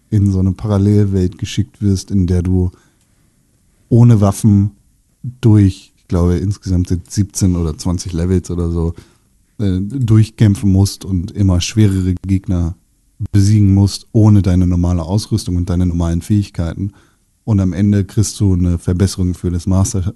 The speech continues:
Sword, was dann statt dreißig Grundschaden vierzig Grundschaden macht und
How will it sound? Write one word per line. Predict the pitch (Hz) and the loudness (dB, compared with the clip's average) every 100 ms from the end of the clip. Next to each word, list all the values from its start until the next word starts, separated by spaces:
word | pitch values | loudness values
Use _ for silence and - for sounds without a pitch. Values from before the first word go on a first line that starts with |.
| - | -10
Sword, | - 92 92 - _ _ _ - | -4 -2 -4 -8 _ _ _ -12
was | 87 92 87 - - - 92 95 - | -4 -4 -4 -8 -16 -16 -16 -8 -2
dann | 85 87 | 2 2
statt | 82 - 80 | -2 -4 -4
dreißig | - 87 101 107 110 - | -2 0 2 2 0 0
Grundschaden | 110 104 101 98 87 87 | 2 2 2 0 0 -2
vierzig | - 98 - - | -4 -6 -6 -10
Grundschaden | 80 85 87 85 | -12 -8 -6 -2
macht | 87 92 - | -2 -4 -6
und | 90 80 - | -10 -10 -18